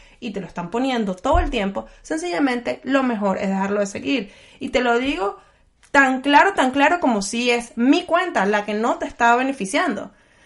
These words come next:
Si a ti en algún tipo de, eh, te molesta algo a lo que yo estoy poniendo, si crees que,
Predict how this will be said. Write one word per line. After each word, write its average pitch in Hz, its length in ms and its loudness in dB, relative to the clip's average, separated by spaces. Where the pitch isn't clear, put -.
Si - 160 -2
a 262 140 0
ti 294 160 -2
en 370 120 -4
algún 294 380 -2
tipo 320 320 -2
de, 247 240 -2
eh, 214 280 -4
te 208 140 0
molesta 254 540 0
algo 240 160 2
a - 20 2
lo 254 100 2
que 220 60 -4
yo 190 80 -2
estoy 220 160 -6
poniendo, 247 760 -2
si - 320 -6
crees 269 640 0
que, 240 1120 2